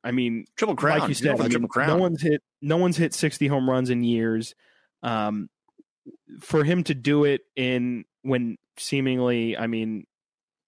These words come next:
Speaker 1: I mean, I, you know, I'm not a baseball talk guy, but it just seems like nobody is really,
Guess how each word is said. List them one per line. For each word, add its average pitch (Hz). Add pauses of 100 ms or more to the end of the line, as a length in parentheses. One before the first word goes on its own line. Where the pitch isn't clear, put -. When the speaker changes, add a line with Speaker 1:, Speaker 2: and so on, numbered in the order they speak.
(520)
Speaker 1:
I 156
mean, 135
I, 110
you 113
know, 87
I'm 120
not 113
a 107
baseball 110
talk 104
guy, 104
but - (680)
it 147
just 151
seems 160
like 139
nobody 127
is 113
really, 113